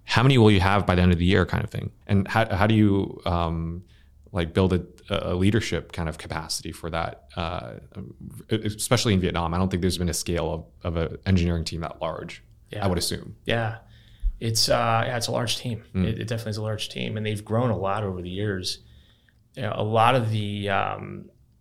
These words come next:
Speaker 2: you know, it, it, and this is, this is a normal challenge, right? It, this isn't, I don't think it's a Vietnam specific challenge. It's, I think, engineering generally.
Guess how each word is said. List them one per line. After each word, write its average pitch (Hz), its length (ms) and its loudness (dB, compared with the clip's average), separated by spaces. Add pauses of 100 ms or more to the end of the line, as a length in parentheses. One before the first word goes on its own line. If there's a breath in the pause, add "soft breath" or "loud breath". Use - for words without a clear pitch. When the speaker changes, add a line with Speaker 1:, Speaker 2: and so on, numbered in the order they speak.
(340)
Speaker 2:
you - 100 -8
know, 104 120 -8
it, 104 540 -6
it, 139 140 -2
and 151 100 -2
this 165 140 0
is, 170 140 -2
this 170 140 0
is 180 100 2
a 135 60 4
normal 107 300 4
challenge, - 420 -8
right? 90 220 -4
It, 98 120 -8
this 113 160 -2
isn't, 110 200 -2
I - 40 -4
don't 117 180 -2
think 113 100 -2
it's 98 140 -8
a - 20 -8
Vietnam 101 380 -4
specific 101 360 -8
challenge. 101 460 -6
It's, - 280 -6 (420 soft breath)
I 113 40 -2
think, 110 180 0
engineering 104 460 2
generally. 101 720 -2